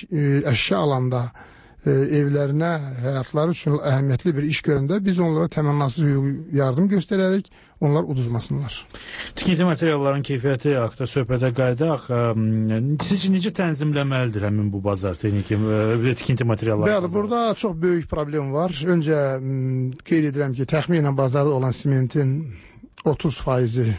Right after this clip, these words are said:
Speaker 1: saxtadır, standartların tələblərinə cavab vermir. Bütün respublika ərazisində. Mən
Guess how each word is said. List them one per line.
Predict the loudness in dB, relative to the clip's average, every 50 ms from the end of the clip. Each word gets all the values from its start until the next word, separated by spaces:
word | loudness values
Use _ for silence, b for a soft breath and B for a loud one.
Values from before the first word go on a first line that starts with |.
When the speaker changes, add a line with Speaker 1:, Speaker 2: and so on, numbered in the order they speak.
| B B B B B B B B _
Speaker 1:
saxtadır, | -8 -4 -2 -2 -2 -2 -2 -2 -2 -2 -2 -4 -4 -8 -12 -12 -16
standartların | -6 -2 0 0 2 0 0 0 0 0 0 0 0
tələblərinə | -2 0 0 0 0 0 0 0
cavab | -2 -2 -2 -2 -2
vermir. | 0 0 0 0 -2 -2 -4 -8 -10 b b b b b b b
Bütün | -2 0 0 0
respublika | 0 -2 -2 -2 -2 -2 -2 0 0
ərazisində. | 0 0 0 -2 -2 0 0 2 2
Mən | 2 2 2